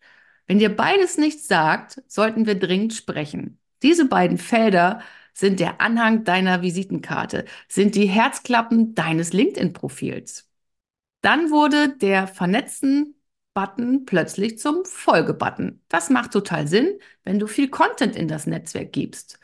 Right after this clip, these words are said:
Du möchtest deine Botschaft verbreiten, aber nicht mit jedem direkt vernetzt sein. Wenn du auf ein Profil gehst und dir gefällt der angebotene Button nicht, der angezeigt wird, hast du jederzeit die Möglichkeit, ein-, den anderen zu wählen. Dazu gehst du einfach auf Mehr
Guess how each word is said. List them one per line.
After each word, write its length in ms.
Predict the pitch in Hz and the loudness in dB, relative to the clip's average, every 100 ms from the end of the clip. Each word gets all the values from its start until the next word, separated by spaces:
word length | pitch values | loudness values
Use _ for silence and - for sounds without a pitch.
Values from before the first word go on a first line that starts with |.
| - - - | -20 -16 -2
Du 100 | 196 | 0
möchtest 560 | 247 339 302 285 - | 2 0 -4 -6 -4
deine 180 | 202 196 | -2 -2
Botschaft 420 | 202 277 - 190 | -2 -4 -4 -6
verbreiten, 640 | - - 170 196 - 151 147 | -6 -6 -2 -2 -2 -4 -2
aber 200 | 180 202 | 2 4
nicht 240 | 269 330 | 4 2
mit 140 | 233 220 | -2 0
jedem 260 | 247 262 | 2 2
direkt 340 | 196 214 226 - | 2 0 -4 -8
vernetzt 500 | 180 208 226 - - | -4 -4 -4 -10 -10
sein. 480 | 170 - - 208 - - - - - | -8 -6 -8 -10 -14 -20 -20 -20 -8
Wenn 160 | - 277 | 2 4
du 80 | 349 | 6
auf 160 | 175 | 4
ein 200 | - - 233 | 2 2 2
Profil 320 | 226 233 226 | 0 2 2
gehst 580 | 220 202 160 - - _ | 4 4 4 -2 -12 _
und 260 | - 220 226 | 2 2 4
dir 140 | 240 | 2
gefällt 480 | 233 233 247 254 262 | 2 0 2 2 0
der 140 | 175 | 0
angebotene 640 | 165 170 165 170 170 165 160 | 0 -2 -4 -4 -2 -2 -2
Button 420 | - 160 - 160 | -2 -2 0 2
nicht, 260 | 233 254 - | 2 2 -2
der 120 | - | -2
angezeigt 640 | 214 214 190 - 156 - | 0 -2 -4 -4 -6 -4
wird, 260 | 156 185 - | -4 -4 -4
hast 280 | - 220 233 | -2 -2 0
du 40 | |
jederzeit 720 | 226 214 320 370 381 285 277 | 0 2 2 2 0 -2 0
die 80 | 269 | 2
Möglichkeit, 840 | 226 208 208 165 - 160 151 185 - - - - _ _ | 4 2 0 -10 -6 -2 -2 -2 -10 -20 -20 -20 _ _
ein-, 260 | 180 185 190 | -2 0 2
den 160 | 175 | 0
anderen 420 | - 180 226 254 262 | 2 2 2 2 2
zu 240 | 311 220 | 0 0
wählen. 380 | 165 151 143 - | 0 -2 -4 0
Dazu 360 | 180 - 262 | 0 0 -4
gehst 280 | 226 202 208 | -2 -2 -2
du 60 | - | -8
einfach 380 | 160 170 165 - | -8 -6 -8 -6
auf 280 | 165 175 - | -4 -4 -4
Mehr 640 | 156 170 180 220 403 | -2 2 4 2 0